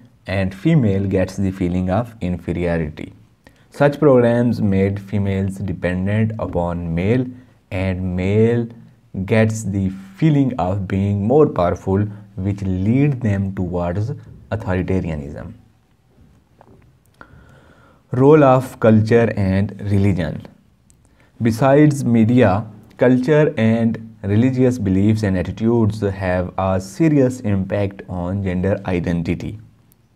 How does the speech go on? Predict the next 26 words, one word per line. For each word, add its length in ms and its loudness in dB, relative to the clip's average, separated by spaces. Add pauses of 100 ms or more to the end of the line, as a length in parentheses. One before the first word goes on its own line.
(220)
In 160 2
many 240 4
cases, 580 0 (380)
it 240 -2
promote 640 -2 (320)
stereotype 760 0
beliefs 640 -2 (340)
against 480 -2
women 600 -2
and 460 -6
lead 460 0
to 260 -2 (440)
gender 360 0
discrimination. 1000 -6 (720)
Gender 360 4
discrimination 960 0
can 240 0
be 120 0
witnessed 760 -2
currently 560 -2
in 240 -4
various 480 0
countries 460 -2
of 180 -6
the 140 -4
world. 460 -4